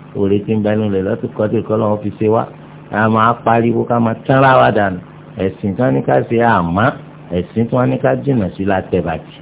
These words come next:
Eléyìí kò yẹ àwọn mùsùlùmí má níbi tí òye àti ẹ̀kọ́ àti ìmọ̀ nípa ẹ̀sìn Islam tó ti tàn ká dé, kò yẹ ká pé ìdí irọ́ yẹn làwọn ò tún wá jókòó sí títí dìsìn.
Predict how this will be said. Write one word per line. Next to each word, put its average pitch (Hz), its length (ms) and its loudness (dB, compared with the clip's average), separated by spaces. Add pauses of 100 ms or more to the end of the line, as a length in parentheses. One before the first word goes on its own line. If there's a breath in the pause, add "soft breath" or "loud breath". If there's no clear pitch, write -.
(360)
Eléyìí 113 460 0 (340)
kò 98 160 2
yẹ 110 320 2
àwọn 110 320 2
mùsùlùmí 101 440 -2
má 139 140 2 (380)
níbi 123 240 0
tí 147 180 -2
òye 110 460 2 (400)
àti 98 240 -6 (120)
ẹ̀kọ́ 120 320 2 (320)
àti - 260 -4
ìmọ̀ 101 200 0
nípa 123 240 0
ẹ̀sìn 104 260 -4
Islam 131 300 -2 (240)
tó 143 80 4
ti 127 140 -4 (100)
tàn 104 180 -2
ká 120 140 2
dé, 131 140 2 (320)
kò 92 80 -2
yẹ 110 120 4
ká 131 240 0
pé 143 140 -4
ìdí 117 320 -2 (100)
irọ́ 135 240 6 (100)
yẹn 110 140 2 (240)
làwọn 92 220 2
ò 139 80 0
tún 98 120 -4
wá 110 120 2 (100)
jókòó - 260 0 (100)
sí 110 140 -4 (180)
títí 127 300 -4
dìsìn. 92 300 -6